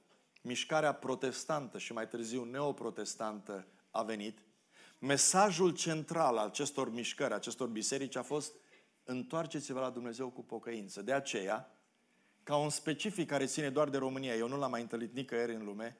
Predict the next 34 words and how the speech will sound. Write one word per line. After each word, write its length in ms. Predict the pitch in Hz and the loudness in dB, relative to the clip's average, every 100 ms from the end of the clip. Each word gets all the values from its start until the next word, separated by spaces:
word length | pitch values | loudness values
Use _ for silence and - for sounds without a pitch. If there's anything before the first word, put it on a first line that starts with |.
| _ | _
și 160 | - 113 | -8 -6
am 120 | 110 | -2
călătorit, 420 | 117 110 123 131 | 0 0 0 0
zic 200 | 113 107 | -2 -4
eu, 80 | 110 | -4
ceva, 420 | - 95 107 127 - _ _ _ _ _ _ _ | -6 -8 -8 -8 -18 _ _ _ _ _ _ _
cei 200 | - 170 | 2 2
care 200 | 175 151 | 4 2
sunt 260 | - 165 | 2 -2
credincioși 580 | 147 131 123 117 143 143 | -2 -2 -4 -2 -2 -2
evanghelici 520 | 117 110 113 139 143 | -4 -4 -2 -4 -4
sunt 340 | - - 131 - | -8 -8 -10 -10
numiți 520 | 113 113 - - - _ _ _ _ _ _ _ - | -10 -8 -10 -10 -14 _ _ _ _ _ _ _ -12
pocăiți. 580 | - 135 127 92 - - _ - _ _ _ _ _ - - - | -8 -4 -6 -6 -12 -20 _ -20 _ _ _ _ _ -20 -20 -10
Și 140 | - | 0
de 60 | 143 | 4
aici 420 | 180 226 - - - | 6 4 0 -6 0
oamenii 440 | 147 175 190 185 | 4 4 4 6
au 180 | 170 175 | 6 6
o 140 | 165 | 6
anumită 380 | 156 156 165 165 | 4 4 0 0
percepție. 640 | - 175 147 165 113 - | 0 -2 0 0 0 -2
Ce 180 | 113 - | -2 2
este 280 | 202 - 117 | 4 4 0
pocăința? 540 | - 107 104 95 92 | 0 0 -2 -2 0
Vedeți, 360 | 113 135 165 - | 0 2 0 0
noi 260 | 143 160 170 | 4 4 6
românii 720 | 151 143 151 110 117 143 - _ _ _ _ _ - | 4 4 2 0 -2 -4 -12 _ _ _ _ _ 0
avem 500 | 123 120 165 165 147 - - | 4 6 6 4 0 -6 -6
o 100 | - | -4
parte 360 | 120 165 165 156 | 4 4 6 2
din 220 | 135 143 | 2 0
cuvinte 520 | 139 139 120 113 147 | 0 -2 -2 -2 -2
din 300 | 139 139 143 | 0 0 -2